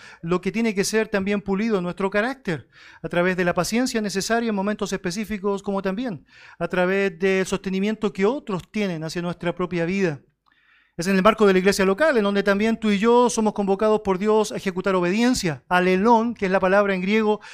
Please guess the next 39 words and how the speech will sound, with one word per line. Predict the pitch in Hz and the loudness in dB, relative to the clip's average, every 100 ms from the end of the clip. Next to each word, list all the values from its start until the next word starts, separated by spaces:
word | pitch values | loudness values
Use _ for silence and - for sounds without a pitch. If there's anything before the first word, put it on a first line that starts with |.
| - - | -20 -2
que | 185 | 0
se | 190 | 4
traduce | 190 220 214 | 4 4 2
como | 196 190 208 | 2 2 2
unos | 214 208 190 | 2 2 4
a | |
otros, | 196 254 240 202 - - - - | 6 4 4 0 0 -12 -20 -2
nos | 196 202 | -2 2
enseña | 202 - 254 240 | 0 2 2 2
este | 208 208 | 0 0
sentido | 208 202 202 240 214 | 0 -2 2 4 6
de | 202 | 4
reciprocidad | 202 220 - 202 208 185 202 202 262 208 - | 4 2 2 2 2 2 0 2 2 2 0
que | 180 | 0
debería | 180 190 208 | 0 2 2
se-, | 196 196 202 | 0 -4 -4
existir, | - 190 185 233 247 - - - _ | -4 -6 -2 0 0 -4 -12 -20 _
eh, | - 180 | -2 2
dentro | 208 233 214 196 | 2 2 2 2
del | 196 196 196 185 | 4 4 2 2
marco | 202 294 - 170 143 | 0 0 -2 -8 -4
de | 180 | -4
nosotros | 185 - 233 240 175 160 | -4 0 0 0 -6 -4
como | 190 185 | -2 -2
creyentes. | 185 185 180 240 247 165 - - - - - | -2 -2 0 -2 0 -6 -6 -18 -20 -20 -4
La | 170 | 0
Biblia | 175 214 202 | 4 4 4
nos | 190 | 4
habla, | 233 240 220 | 4 4 4
por | 202 | 2
ejemplo, | 196 240 247 240 214 | 2 0 0 0 0
que | |
entre | 208 208 | 0 0
los | 190 | 0
privilegios | 202 190 202 247 240 208 | 0 0 0 0 -2 0
y | |
desafíos | 202 196 185 226 233 | 0 0 -2 0 -2
que | - | -2
tenemos, | 196 196 247 196 139 | -4 -2 0 0 -4